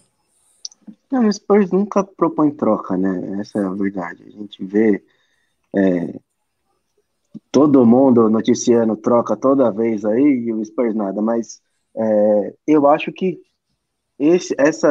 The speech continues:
essa molecada, ele, eles têm que pegar uma canja de qualquer jeito de, de playoffs. Esse, esse duelo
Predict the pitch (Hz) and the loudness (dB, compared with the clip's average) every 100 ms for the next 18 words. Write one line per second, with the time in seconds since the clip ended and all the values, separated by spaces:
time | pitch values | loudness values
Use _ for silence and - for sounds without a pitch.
0 | 127 135 165 151 151 135 - 139 175 135 | 2 0 0 0 0 -2 -2 0 0 -4
1 | 101 107 127 139 135 139 151 170 185 - | -6 -4 -4 -4 -4 -4 -4 -6 -8 -6
2 | 190 190 202 208 208 - 190 220 208 - | -4 -2 -2 -2 -4 -4 -2 -2 -4 -4
3 | 190 190 190 165 170 185 139 131 135 - | -4 -2 -4 0 -2 0 0 0 -2 -6
4 | 127 - 120 110 107 - _ - - - | -10 -4 0 0 -2 -6 _ -20 -20 -20
5 | _ 135 147 165 135 - 135 135 156 151 | _ 0 2 4 4 4 0 4 2 4
6 | 147 143 135 127 123 123 120 110 | 4 6 6 4 2 2 0 -4